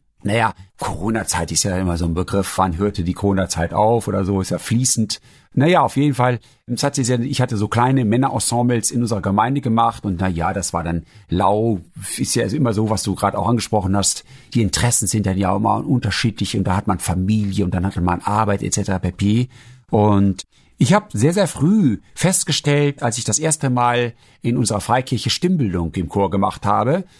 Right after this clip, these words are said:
da habe ich dann gefragt, Männers oder Frauen, die waren ja auch Frauen auch mit dabei, es war ja auch gemischt, sowohl Männer als auch Frauen, habe ich dann gefragt, „Mit wie viel Intensität, mit wie viel Kraft habt ihr jetzt gesungen?“ Und dann kam als Antwort fünfzig Prozent.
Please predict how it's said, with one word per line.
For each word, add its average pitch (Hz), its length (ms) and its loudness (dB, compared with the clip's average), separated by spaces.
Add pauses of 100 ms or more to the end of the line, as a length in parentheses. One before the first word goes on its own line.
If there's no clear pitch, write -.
(160)
da 123 140 0
habe 143 120 0
ich - 40 -6
dann 147 140 2
gefragt, 143 500 0
Männers 151 760 0 (340)
oder 101 220 -2
Frauen, 131 500 0
die 117 120 -4
waren 98 160 0
ja 92 80 0
auch 92 100 -2
Frauen 110 280 0
auch 120 120 -2
mit 139 160 0
dabei, 120 480 0 (320)
es - 100 -16
war 98 80 0
ja 90 100 -2
auch - 60 -12
gemischt, 123 460 0
sowohl 104 500 0
Männer 101 260 0
als 95 240 -4
auch 82 200 -4
Frauen, 107 500 2 (240)
habe 113 140 -2
ich - 40 -2
dann 117 100 2
gefragt, 104 320 0 (200)
„Mit 131 220 2
wie 143 280 4
viel 165 340 0
Intensität, 135 800 0
mit - 200 -2
wie 175 100 2
viel 151 160 0
Kraft - 440 -2
habt 120 180 -2
ihr 113 80 2
jetzt - 180 -2
gesungen?“ 95 540 0 (320)
Und - 120 -4
dann 156 80 6
kam 131 200 4
als 104 160 -2
Antwort 92 420 -2 (200)
fünfzig 147 680 0
Prozent. 127 560 0